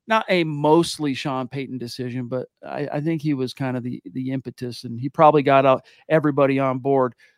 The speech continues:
Uh, do you think this has any effect on George Payton since he signed him? Go Broncos! Um, it's not good. It's not obviously a good development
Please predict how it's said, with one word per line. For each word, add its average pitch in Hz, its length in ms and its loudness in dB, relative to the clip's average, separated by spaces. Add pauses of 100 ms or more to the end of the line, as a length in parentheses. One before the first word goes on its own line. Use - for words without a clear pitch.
(100)
Uh, 147 120 4
do 139 120 -4
you 175 100 4
think 208 300 0
this 196 200 4
has 175 240 2
any 190 240 2
effect 156 440 0 (100)
on 131 440 0
George 131 340 -4
Payton 135 280 -6
since 131 260 -12
he 123 100 -16
signed 135 400 -8
him? 135 140 -6
Go 127 160 -8
Broncos! 135 560 -4 (460)
Um, 151 360 6 (320)
it's - 160 2
not 214 300 4
good. 143 360 4 (120)
It's 143 240 -6
not 190 480 0 (100)
obviously 156 640 0
a 135 40 -6
good 147 220 -4
development 135 760 -4